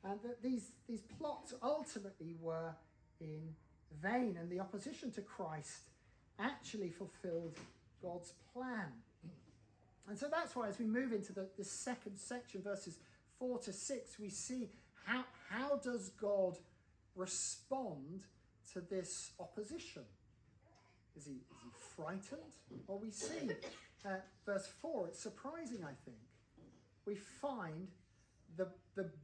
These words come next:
booming laughter of the Almighty. He who sits in the heavens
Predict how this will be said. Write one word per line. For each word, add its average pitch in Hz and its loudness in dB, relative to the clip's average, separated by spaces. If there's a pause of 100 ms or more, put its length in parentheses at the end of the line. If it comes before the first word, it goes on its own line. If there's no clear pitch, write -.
(160)
booming 240 10
laughter 202 2 (580)
of 175 2 (680)
the 175 6
Almighty. 208 4 (840)
He 208 0
who 196 0
sits - 2 (760)
in 185 -2
the 180 2
heavens 190 2